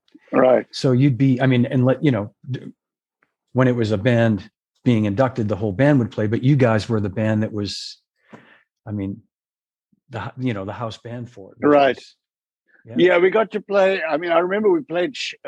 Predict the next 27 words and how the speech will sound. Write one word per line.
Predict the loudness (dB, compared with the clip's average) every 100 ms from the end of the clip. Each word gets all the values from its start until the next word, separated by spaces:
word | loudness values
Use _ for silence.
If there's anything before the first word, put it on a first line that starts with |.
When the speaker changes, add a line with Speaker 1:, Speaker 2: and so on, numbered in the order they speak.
| -6
Speaker 1:
a | -4
version | 2 2 2
of | -2 -2
Shaft | 2 4 2 0
with | -2
Isaac | 0 0 -2 -4
Hayes, | -2 -2 -2
which | -6 -6
was | -6 -4
great. | 0 2 2 -2 _ _ _ _ _ _
We | -4
played, | 0 2 2 2 -4 _
I, | 0 2
and | 2 0
I |
wish | 0 -2
I |
could | -4 -6
find | -4 -4 -4
the | -10 -8
tape. | -2 -2 -2 -10 _
This | -2 0 0
is, | 0
like, | 0 0
before | -4 2 0
it |
was | 0